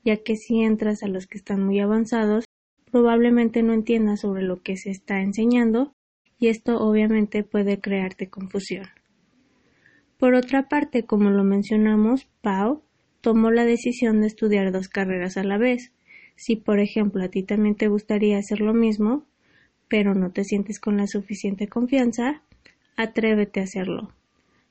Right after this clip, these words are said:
Nunca sabrás si podrás hacerlo si realmente no lo intentas. Por supuesto que necesitas tener un buen plan de organización. Y esto es todo por hoy. Déjame en los comentarios qué te pareció el episodio de hoy.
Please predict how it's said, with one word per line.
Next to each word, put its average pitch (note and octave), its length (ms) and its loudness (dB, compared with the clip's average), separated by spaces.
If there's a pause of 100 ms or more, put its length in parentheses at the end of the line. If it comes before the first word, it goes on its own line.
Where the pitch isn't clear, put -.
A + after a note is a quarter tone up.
Nunca C4+ 340 4
sabrás A#3+ 360 2
si A3+ 80 0
podrás G#3 440 -2
hacerlo A3 580 0 (180)
si - 240 -2
realmente G3 540 0
no F#3 140 0
lo F3+ 100 -2
intentas. A#3+ 640 -2 (640)
Por B3 160 2
supuesto B3+ 520 0
que C4+ 120 0
necesitas A3 640 0
tener G3+ 300 2
un G3 200 0 (100)
buen G#3+ 340 2
plan F#3+ 400 0
de G3 200 -2
organización. G3+ 840 -2 (920)
Y B3+ 140 4
esto B3 220 0
es B3+ 120 -4
todo A3 320 2
por C4 180 2
hoy. B3+ 320 0 (340)
Déjame A3 440 0
en G#3 80 2
los G3+ 100 -2
comentarios G3+ 640 -2
qué G#3+ 100 -6
te G#3 160 -6
pareció F#3+ 440 -4
el F#3+ 100 -2
episodio F#3+ 480 -4
de G3+ 180 0
hoy. A3+ 260 0